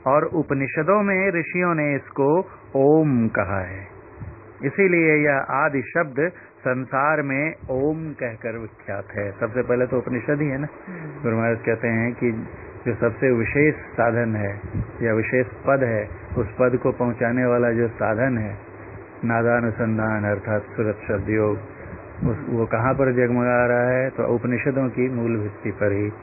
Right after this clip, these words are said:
Speaker 1: और उपनिषदों में ऋषियों ने उसको ओम कहा है, इसलिए सार शब्द पूरे संसार में ओम के नाम से विख्यात है। पारा संख्या छत्तीस, शब्द का स्वाभाविक गुण है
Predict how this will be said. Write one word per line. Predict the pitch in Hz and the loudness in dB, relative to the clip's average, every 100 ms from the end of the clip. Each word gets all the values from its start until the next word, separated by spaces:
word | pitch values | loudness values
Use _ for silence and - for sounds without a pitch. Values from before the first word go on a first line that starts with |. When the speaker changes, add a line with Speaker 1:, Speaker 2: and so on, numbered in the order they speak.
| - - - - - - - - - | -16 -16 -16 -16 -18 -18 -16 -8 0
Speaker 1:
और | 117 | 2
उपनिषदों | 113 117 117 117 127 | 4 2 2 2 4
में | 127 | 4
ऋषियों | 120 110 127 123 | 2 2 2 2
ने | |
उसको | 117 113 117 | 2 0 0
ओम | 117 127 131 131 | 2 4 4 4
कहा | 113 107 104 110 | 2 2 2 2
है, | 127 | 2
इसलिए | 117 117 113 | 0 2 2
सार | 113 113 110 | 2 2 2
शब्द | - 117 135 - | 0 0 0 0
पूरे | 113 113 | 0 0
संसार | 113 110 107 107 104 | 0 -2 0 0 0
में | 110 139 | -2 -2
ओम | - 123 120 117 | 0 2 2 0
के | 113 | -2
नाम | 110 110 110 | -2 -2 -6
से | 101 135 - - - - - 117 | -4 -4 -4 -12 -10 -10 -4 -2
विख्यात | 107 - 101 98 - | -2 0 -2 -2 -2
है। | 104 101 - - - | -4 -4 -12 -16 -2
पारा | 151 175 | 2 2
संख्या | 165 165 156 165 | 0 -2 0 0
छत्तीस, | 151 - - 165 135 - - - - - - - - | -2 -2 -4 -2 -6 -8 -20 -20 -20 -20 -14 -8 -2
शब्द | 185 185 | -2 0
का | 226 214 190 | 0 2 0
स्वाभाविक | 185 - 156 139 110 165 220 226 | 0 0 0 0 0 0 0 -2
गुण | 160 156 | -2 0
है | 143 135 131 143 | 0 2 2 2